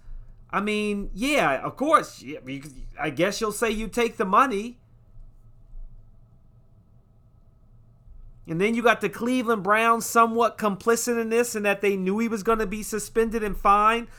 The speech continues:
so they gave him a one million dollar contract for this year. I mean, come on. How transparent can you be in a bad way? Not a good way. We love transparency,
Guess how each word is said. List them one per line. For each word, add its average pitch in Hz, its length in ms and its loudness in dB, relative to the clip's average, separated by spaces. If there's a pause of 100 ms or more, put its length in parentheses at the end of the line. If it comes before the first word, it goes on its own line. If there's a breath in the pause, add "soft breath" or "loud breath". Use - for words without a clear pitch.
(180 soft breath)
so 208 200 2
they 202 120 6
gave 202 300 4
him 208 180 0
a 165 140 4
one 170 600 2
million 202 520 4
dollar 202 340 8
contract 208 680 2
for 214 100 -2
this 208 240 -4
year. 220 400 -2 (1080)
I 165 100 0
mean, 190 240 0
come 240 180 0
on. 220 360 6
How 202 200 4
transparent 214 800 -2
can 208 180 -2
you 196 140 -2
be 202 240 0
in 156 120 2
a 147 40 0
bad 160 460 2
way? 113 220 -4
Not 170 240 6
a 185 60 2
good 185 240 4
way. 135 140 2
We 156 160 0
love 214 280 6
transparency, 185 840 -2